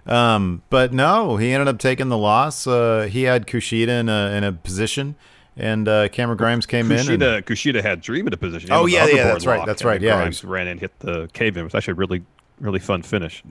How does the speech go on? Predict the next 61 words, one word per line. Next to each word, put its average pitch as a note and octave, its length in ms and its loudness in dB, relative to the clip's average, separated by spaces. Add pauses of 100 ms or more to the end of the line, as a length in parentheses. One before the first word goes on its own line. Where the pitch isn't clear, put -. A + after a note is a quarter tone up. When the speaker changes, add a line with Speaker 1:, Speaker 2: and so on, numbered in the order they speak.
Speaker 1:
Yeah, B2 260 0
no, A#2+ 240 2
it F#2+ 140 0
was. F#2+ 460 0 (360)
Um, A2 680 2
so, D#3+ 440 4
uh, C#3 640 6
yeah, A3+ 300 4 (120)
we'll E3 140 0
just, G#3+ 300 -2
uh, F3+ 260 4
we'll G3 140 -2
hop A3 200 0
right D#3 160 4
into D#3 260 2
it. E3+ 40 2
I - 20 -2
thought F3 180 2
it D#3+ 40 4
was C#3 140 0
a, A#2+ 260 4
thought E3 180 -4
it D3+ 40 2
was C3+ 100 0
a A2+ 40 2
relatively G#2+ 460 2
fun, G#2 380 0
uh, F#2+ 280 2
N A2 140 -4
X G2+ 280 -4
T. A2 320 -4 (260)
Speaker 2:
It C#3 60 -10
seemed D3 200 2
pretty G#2+ 140 -2
standard F2 360 -6
for, E2 280 -6
uh, D#2 160 -8 (140)
for F#2+ 160 -10
N E2+ 100 -8
X - 140 -16
T. - 120 -18 (220)
Speaker 1:
Yeah. E4+ 300 -2 (180)
Um, D#3 560 2
let's D#3 220 -2
see C3+ 180 4
here. F#2 240 2
It B2 240 4
opened B2+ 300 2
up A#2 180 0
with, A2+ 260 -4
uh, G#2 240 0
<laughs> A2 60 -10
this - 180 -2
is - 100 -6
kinda, F3 280 -2
this F#3+ 100 -4
is F3 40 -6
kinda C#3+ 180 2
made A2+ 120 0
me G2+ 80 -4
laugh. F#2 220 -2